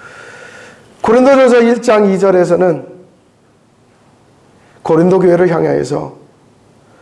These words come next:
"성도여" 하고 부르고 있습니다. "성도여." 다만, 다만 성도가 되기 위해서는 우리가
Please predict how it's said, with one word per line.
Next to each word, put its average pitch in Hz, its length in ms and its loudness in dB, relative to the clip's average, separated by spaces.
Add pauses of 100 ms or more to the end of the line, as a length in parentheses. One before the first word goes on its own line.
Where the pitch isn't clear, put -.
(340)
"성도여" 139 1000 -4
하고 175 220 -6
부르고 170 240 -10
있습니다. - 420 -18 (680)
"성도여." - 640 -14 (2500)
다만, 269 760 0 (640)
다만 262 500 0
성도가 311 580 0
되기 277 280 0
위해서는 240 800 -2 (880)
우리가 147 440 -4